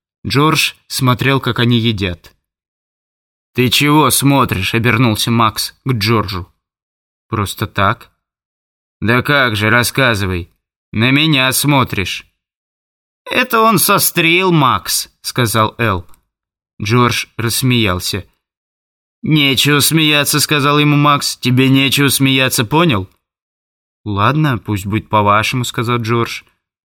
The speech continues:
«Слышь, Эл, он согласен, пусть будет по-нашему». Макс взглянул на Элла. «Ловко, а?» «Голова у него работает», сказал Эл.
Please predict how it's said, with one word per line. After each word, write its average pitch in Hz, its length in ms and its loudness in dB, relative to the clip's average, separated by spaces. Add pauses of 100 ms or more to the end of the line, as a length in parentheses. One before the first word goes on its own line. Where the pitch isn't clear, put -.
(140)
«Слышь, 151 520 0
Эл, 110 300 0 (640)
он 131 140 0
согласен, 139 640 0
пусть 139 280 0
будет 135 360 0
по-нашему». 104 680 -2 (520)
Макс 110 480 -2
взглянул 113 520 0
на 107 220 2
Элла. 87 320 -2 (100)
«Ловко, 127 480 0
а?» 151 320 0 (760)
«Голова 208 580 4
у 220 60 2
него 220 200 2
работает», 147 600 2
сказал 123 460 0
Эл. 92 240 -2